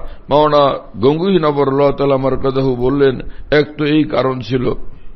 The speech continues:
দ্বিতীয় এই যে এখলাস ব্যতীত কোনো আমল কবুল হয় না,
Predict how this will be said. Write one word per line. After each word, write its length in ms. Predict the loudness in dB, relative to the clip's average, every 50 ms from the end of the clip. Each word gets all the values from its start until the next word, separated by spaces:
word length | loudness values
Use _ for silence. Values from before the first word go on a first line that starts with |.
| -14 -16 -16 -16 -16 -16 -16 -18 -14 -10 -10 -8 -8 -6
দ্বিতীয় 640 | -4 -2 -2 -2 -2 0 2 4 4 4 4 6 6
এই 220 | 4 4 2 0 -8 -12 -14 -14 -14 -16 -18 -14 -4
যে 460 | 0 4 4 6 6 4 4 4 2 0 -2 -6 -12 -18 -20 -18 -16 -14 -12 -12 -14 -8 0 4
এখলাস 580 | 4 4 4 4 4 6 8 8 8 6 4 2
ব্যতীত 360 | 0 2 2 0 -2 -2 -4
কোনো 340 | -4 -4 -4 -4 -2 0 0
আমল 640 | 0 0 -2 -2 0 2 2 2 2 2 -2 -4 -6 -8 -10 -12 -12 -12 -14 -16 -8 -2
কবুল 380 | -2 0 2 2 2 4 4 6
হয় 160 | 6 6 6
না, 180 | 4 2 -2